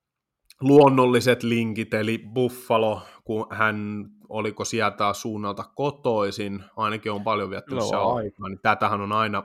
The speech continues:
Speaker 1: aina spekuloitu jo pitkän aikaa, että hän menisi sinne jossain vaiheessa pelaamaan.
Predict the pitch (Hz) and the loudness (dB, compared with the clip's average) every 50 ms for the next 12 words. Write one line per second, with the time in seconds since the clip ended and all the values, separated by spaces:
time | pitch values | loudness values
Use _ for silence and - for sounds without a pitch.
0 | - - 120 127 139 135 123 - - 123 123 - 120 117 113 110 113 107 101 - | -4 -2 0 0 0 0 0 0 -2 -2 -2 0 0 0 0 0 -2 -4 -4 -4
1 | 117 110 - _ - 107 104 110 131 139 131 127 - - 123 123 113 110 107 107 | -6 -8 -6 _ -6 -4 -2 0 0 0 -2 -4 -4 -4 0 2 2 2 2 0
2 | - - - 107 104 104 104 104 95 - - - 110 104 104 98 101 101 98 90 | -2 -6 -6 -6 -4 -4 -6 -6 -8 -10 -10 -10 -10 -10 -8 -8 -8 -8 -8 -8
3 | - - - 107 101 98 101 101 98 92 - _ 107 101 101 98 95 95 98 95 | -10 -10 -8 -8 -8 -6 -6 -6 -6 -8 -10 _ -6 -6 -4 -4 -4 -6 -6 -10
4 | 95 95 | -10 -12